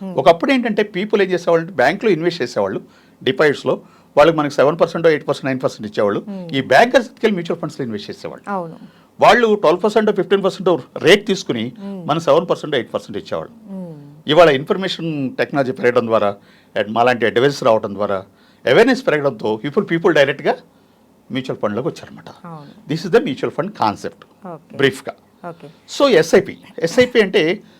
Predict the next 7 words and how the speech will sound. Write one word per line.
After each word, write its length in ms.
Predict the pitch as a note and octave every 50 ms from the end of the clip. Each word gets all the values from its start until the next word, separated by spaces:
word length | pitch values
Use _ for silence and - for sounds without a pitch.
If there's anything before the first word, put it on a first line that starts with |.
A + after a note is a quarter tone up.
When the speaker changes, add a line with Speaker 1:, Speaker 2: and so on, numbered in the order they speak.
| _ _ - -
Speaker 2:
సిస్టమేటిక్ 480 | A3+ G#3 - - A#3+ A#3+ G#3 - G3+ G3+
ఇన్వెస్ట్‌మెంట్ 520 | D#3+ C#3 C3+ C3 - - B2+ A2 G#2+ G#2 - _
ప్లాన్ 180 | C#3 A#2+ A2 A#2 A2
అంటామండి. 340 | G#2 - F#2 E2+ E2 - - G#3
Speaker 1:
Hmm. 180 | G#3 G3 E3+ E3
Speaker 2:
దీన్ని 180 | F3 A3 A3 G#3+
ఏంటంటే 480 | A#3 A3 A#3+ G#3 - G#3+ D3+ D3 G3